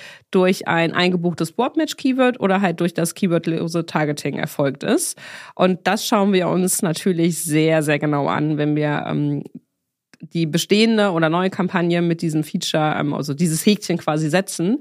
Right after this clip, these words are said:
Ähm, ist das sehr interessant für uns, ähm, weil wir testen es natürlich bei einigen Kunden und übertragen diese Learnings dann auf andere Kunden, wenn es denn gut läuft. Aber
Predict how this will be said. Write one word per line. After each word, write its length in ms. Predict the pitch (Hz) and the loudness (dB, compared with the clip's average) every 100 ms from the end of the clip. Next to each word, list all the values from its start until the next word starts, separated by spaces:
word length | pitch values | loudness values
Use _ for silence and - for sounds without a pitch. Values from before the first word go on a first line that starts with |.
| - - - - - | -4 -20 -20 -20 -4
Ähm, 300 | 165 160 160 | 0 2 0
ist 140 | - | 2
das 100 | 175 | 2
sehr 160 | 202 214 | 2 2
interessant 400 | 233 196 208 202 | 0 0 0 0
für 140 | 208 | 0
uns, 360 | - 185 196 - | 2 2 2 0
ähm, 240 | - 165 | -2 0
weil 140 | 160 160 | 2 2
wir 80 | |
testen 280 | 170 247 - | 2 2 2
es 80 | 254 | 2
natürlich 340 | 220 208 196 - | 2 2 0 0
bei 80 | |
einigen 340 | 165 170 175 156 | 0 2 2 2
Kunden 460 | 262 330 370 285 | 4 4 4 2
und 160 | 254 190 | 2 2
übertragen 580 | 180 180 - 170 185 214 | 2 2 0 0 2 4
diese 220 | 196 208 | 4 4
Learnings 400 | 190 180 180 185 | 4 4 2 0
dann 160 | - 156 | -2 -2
auf 200 | 165 - - | -2 -2 0
andere 360 | 233 277 247 | 2 2 2
Kunden, 480 | 233 226 214 220 208 | 0 2 2 2 2
wenn 160 | 170 170 | 2 0
es 160 | 180 | -2
denn 200 | - 170 | 0 0
gut 300 | 165 202 208 | 4 2 4
läuft. 640 | 160 139 151 285 415 - - | 0 2 2 0 -2 -10 -6
Aber 460 | - 151 151 151 | -2 0 2 0